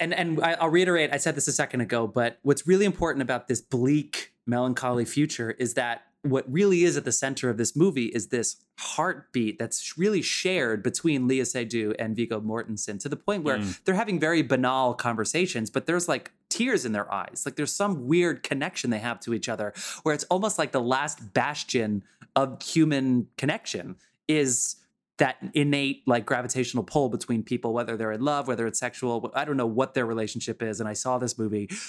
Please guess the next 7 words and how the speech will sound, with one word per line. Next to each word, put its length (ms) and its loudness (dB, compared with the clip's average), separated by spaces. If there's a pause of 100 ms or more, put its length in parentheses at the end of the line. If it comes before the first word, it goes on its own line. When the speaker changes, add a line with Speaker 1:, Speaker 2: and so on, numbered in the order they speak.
(160)
Speaker 1:
but, 120 -2
like, 300 -4
there's 240 -2
something 340 2
about 420 0
that 320 -2 (340)
that 340 0